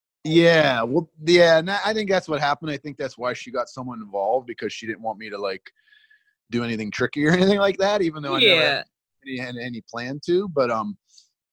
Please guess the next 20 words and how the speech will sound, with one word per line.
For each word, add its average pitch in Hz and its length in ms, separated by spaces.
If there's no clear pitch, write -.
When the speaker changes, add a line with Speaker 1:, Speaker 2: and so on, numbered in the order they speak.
Speaker 1:
you 147 140
know, 117 220
and 127 180
even, 214 420
even 320 320
in 160 160
my 123 240
divorce, 139 540
like, 107 200
it, 147 160
it's, 131 340
uh, 104 320
you 120 160
know, 104 360
it, 123 200
it's, - 400
it's, 139 240
it 156 100
was 160 240
a, 113 220